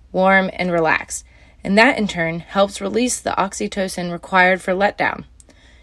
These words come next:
If you don't have a space at work that makes you feel this way, you can try bringing in a small lamp and turning off the harsh overhead lights. Play some soothing music, look at pictures or videos of your baby. Maybe you start each session off with a two-minute meditation or gratitude session.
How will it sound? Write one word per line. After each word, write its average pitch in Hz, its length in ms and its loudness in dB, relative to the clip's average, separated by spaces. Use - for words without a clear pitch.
If - 160 -8
you 254 140 6
don't 294 180 6
have 233 140 4
a 233 60 2
space 196 280 0
at 156 140 4
work 160 220 -2
that - 180 -4
makes 185 240 -2
you 202 100 -2
feel 202 180 0
this 202 200 -4
way, 196 240 2
you 233 120 -4
can 233 160 2
try 226 340 6
bringing 208 380 2
in 175 120 -2
a 170 60 -2
small 202 400 0
lamp 180 340 -2
and 180 100 -8
turning 220 300 0
off 196 220 0
the 170 80 -2
harsh 170 260 -2
overhead 165 400 -4
lights. - 380 -8
Play 190 240 2
some 190 180 -6
soothing 165 400 -4
music, 220 640 2
look - 120 -8
at - 140 -6
pictures 196 540 -2
or 165 80 -2
videos 180 480 0
of 160 100 -4
your 156 140 -2
baby. 190 500 0
Maybe 226 240 4
you 311 160 4
start 202 320 4
each 208 220 -6
session 190 420 -2
off 170 240 -2
with 165 140 -4
a 160 60 -6
two-minute 214 580 0
meditation 170 580 -4
or 156 80 -8
gratitude 156 540 -6
session. - 400 -12